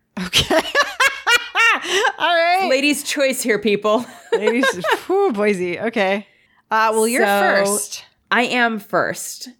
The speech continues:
Speaker 2: So let's see. Um, hmm. I'm gonna marry the witches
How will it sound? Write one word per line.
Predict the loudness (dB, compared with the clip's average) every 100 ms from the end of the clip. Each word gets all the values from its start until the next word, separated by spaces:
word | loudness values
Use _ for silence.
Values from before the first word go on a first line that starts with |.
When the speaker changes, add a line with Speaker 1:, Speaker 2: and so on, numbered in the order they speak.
| _ _
Speaker 2:
So | -12 -4 0 4 4 4 2 -2
let's | -2 -2 -4
see. | -6 -2 -2 -2 -6 -16 -20 _ _
Um, | 2 4 4 4 0 -6 _ _ _ -6
hmm. | -2 -2 -4 -10 _ _ _ _
I'm | 0 0
gonna | 0 -2 0 -2
marry | -2 0 2 2 2
the | 2 0
witches | -2 -4 -8 -10 -10 -14